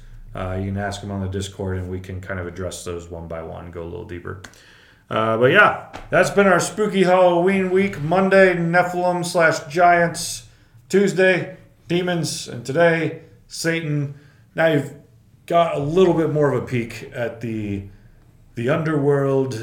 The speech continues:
of things rising up to face us, which, you know, a lot of times we treat those like it's not an important topic in the church. But in my opinion,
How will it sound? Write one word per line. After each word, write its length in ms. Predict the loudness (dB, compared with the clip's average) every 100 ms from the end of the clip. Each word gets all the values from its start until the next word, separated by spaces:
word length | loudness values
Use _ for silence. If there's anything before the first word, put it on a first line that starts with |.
| -10
of 400 | -8 -6 -6 -6
things 540 | -8 -10 -6 -4 -4 -4
rising 420 | -2 0 0 -4
up 120 | -8
to 60 | -10
face 340 | -8 -6 -4
us, 240 | -4 -6 -6
which, 320 | -6 -8 -12 -18 -20 -20 -18 -18 -20 -20 -20 -20 -10
you 80 | 0
know, 40 | 4
a 40 |
lot 160 | 4 4
of 40 |
times 200 | 2 2
we 80 | 0
treat 280 | -2 -4 -2
those 240 | -2 0
like 160 | 0 -2
it's 200 | -4 -6
not 180 | -4 -4
an 60 | -4
important 480 | -4 -4 -4 -4
topic 340 | -6 -4 -4 -6
in 100 | -8
the 60 |
church. 360 | -6 -4 -4 -4
But 80 | -6
in 80 | -4
my 160 | -2
opinion, 600 | -2 -2 -4 -4 -6 -8